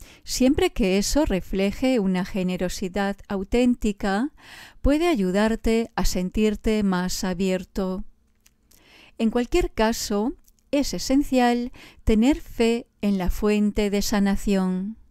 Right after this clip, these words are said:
Cuando yo tenía unos quince años, un gran número de personas pasaron un mes reconstruyendo el apartamento en donde yo vivía en el monasterio.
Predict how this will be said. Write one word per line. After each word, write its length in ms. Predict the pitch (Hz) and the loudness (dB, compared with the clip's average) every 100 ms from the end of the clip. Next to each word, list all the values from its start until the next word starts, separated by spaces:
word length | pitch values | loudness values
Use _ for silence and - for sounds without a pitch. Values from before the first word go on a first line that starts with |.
| _ _ _ _ _ _ _ _ _ _ _ _ _ _ _ _ | _ _ _ _ _ _ _ _ _ _ _ _ _ _ _ _
Cuando 240 | 254 240 | 0 2
yo 160 | 247 311 | 2 2
tenía 720 | - 302 220 233 220 220 320 - | 2 4 4 4 2 0 -2 0
unos 360 | 208 190 185 | 0 0 -4
quince 500 | - 220 196 - 185 | -4 -4 -2 -4 -2
años, 640 | 196 240 247 208 247 - - - - | 0 2 2 2 0 -2 -10 -18 -4
un 160 | 220 208 | 2 2
gran 280 | 247 339 262 | 4 6 6
número 460 | 247 247 254 247 | 8 6 4 2
de 120 | 190 | 0
personas 880 | 185 180 190 - 233 247 214 247 302 | -2 -4 -2 0 2 2 2 2 0
pasaron 600 | - 170 - 247 294 311 | -4 -4 -2 0 0 2
un 200 | 262 208 | 2 2
mes 420 | 208 214 240 - - - - - | 2 0 -2 -6 -12 -16 -20 -4
reconstruyendo 800 | 214 190 240 233 254 254 302 349 | -2 2 0 0 0 2 0 2
el 100 | 330 | 0
apartamento 1080 | 214 - 185 - 185 196 226 226 226 226 269 | 0 0 -2 -2 0 2 2 2 2 0 0
en 180 | - 190 | -2 0
donde 380 | 185 185 180 180 | 0 0 -2 -2
yo 200 | 196 247 | 2 2
vivía 720 | 294 277 240 233 226 226 - - | 2 2 2 2 2 0 -2 0
en 160 | 208 | 2
el 120 | 202 | 2
monasterio. 1080 | 202 202 202 202 - 214 190 202 196 190 208 | 2 2 2 0 -2 -2 0 0 0 -2 -6